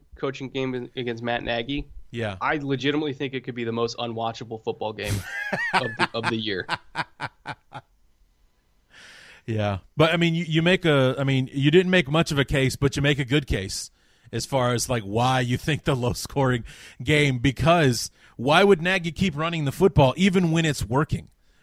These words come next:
Speaker 2: You know, he
Speaker 1: Against arguably the worst run defense in the league.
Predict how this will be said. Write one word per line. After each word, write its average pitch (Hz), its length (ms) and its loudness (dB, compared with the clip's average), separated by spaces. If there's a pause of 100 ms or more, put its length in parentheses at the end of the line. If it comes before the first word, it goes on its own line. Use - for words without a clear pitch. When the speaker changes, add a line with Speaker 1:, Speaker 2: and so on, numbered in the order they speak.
(120)
Speaker 2:
You 113 140 -4
know, 110 260 -2
he 135 80 0
Speaker 1:
Against 156 440 0
arguably 147 520 -2
the 131 100 -4
worst 131 360 -6
run 131 200 -2
defense 127 440 -8
in 123 80 -6
the 110 100 -6
league. 110 420 -8